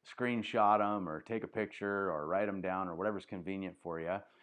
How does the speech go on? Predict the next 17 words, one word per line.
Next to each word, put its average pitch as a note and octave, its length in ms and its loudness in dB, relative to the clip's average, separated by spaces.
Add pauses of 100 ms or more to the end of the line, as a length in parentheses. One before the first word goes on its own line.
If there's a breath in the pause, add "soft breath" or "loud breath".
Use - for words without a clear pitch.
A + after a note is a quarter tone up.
(160 soft breath)
But G#2 80 -2
it's B2 120 -2
just D#3 160 -6
gonna C#3 120 0
be G#2+ 100 0
two D#3+ 200 -2
questions. F#2+ 720 -2 (420 soft breath)
And A#2 340 0 (800)
I C3 120 0
want C3+ 360 4 (220)
to, A2+ 680 0
um, F2+ 580 -2 (580)
encourage A2+ 640 0
you F2+ 180 -2
or F2 120 -4
challenge F#2+ 640 -4
you E2+ 340 -6